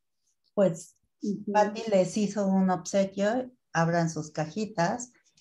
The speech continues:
Speaker 1: y van a encontrar unos rolones, que es de lo que vamos a platicar el día de hoy. Entonces, nuestro tema es cuarzos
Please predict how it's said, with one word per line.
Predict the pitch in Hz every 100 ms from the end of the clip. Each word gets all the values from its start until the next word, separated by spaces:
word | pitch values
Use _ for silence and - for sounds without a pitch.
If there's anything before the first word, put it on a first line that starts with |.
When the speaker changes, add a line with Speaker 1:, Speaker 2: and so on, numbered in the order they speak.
| -
Speaker 1:
y | 196
van | 175 175
a |
encontrar | 170 165 170 160 170 165
unos | 170 175 190 247
rolones, | 254 254 202 180 190 190
que | - 185
es | 180
de | 196
lo | 196
que | 175
vamos | 175 175 165
a | 170
platicar | 160 160 160 156
el | 156 156
día | 151 147
de | 143
hoy. | 127 123 - _ _ _ _ _ _ _ _ _ _ _ _ _ _ _ _ _ _ _ _ _ _ _
Entonces, | 156 151 160 170 165 -
nuestro | 202 170 165 175
tema | 202 233 262 302
es | 185 170 -
cuarzos | - 226 233 285 - -